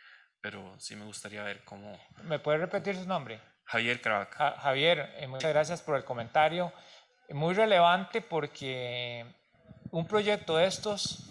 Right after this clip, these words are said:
Speaker 2: hace sentido en la institución. Uno, ya lo he mencionado varias veces hoy, si agrega valor. Y dos, si tiene el patrocinio del más alto nivel.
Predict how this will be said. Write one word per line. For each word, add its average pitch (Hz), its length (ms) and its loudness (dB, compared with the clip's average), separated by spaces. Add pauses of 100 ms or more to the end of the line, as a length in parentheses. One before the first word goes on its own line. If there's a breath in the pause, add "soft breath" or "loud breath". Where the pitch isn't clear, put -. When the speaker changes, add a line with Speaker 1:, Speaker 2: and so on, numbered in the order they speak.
Speaker 2:
hace 185 200 0
sentido 185 400 -2
en 160 80 -4
la 143 60 -8
institución. 165 680 -4 (140)
Uno, 190 360 0 (220)
ya 127 140 0
lo 156 60 0
he 160 40 -4
mencionado 160 360 2
varias 170 180 2
veces 165 320 0
hoy, 165 180 2 (300 loud breath)
si - 180 -2
agrega 135 400 6
valor. 202 420 6 (600 soft breath)
Y 220 100 -2
dos, 214 340 6
si 180 120 -4
tiene 160 200 -4
el 175 80 -2
patrocinio 156 560 0
del 156 80 -6
más 131 180 -2
alto 135 240 -6
nivel. 120 240 -16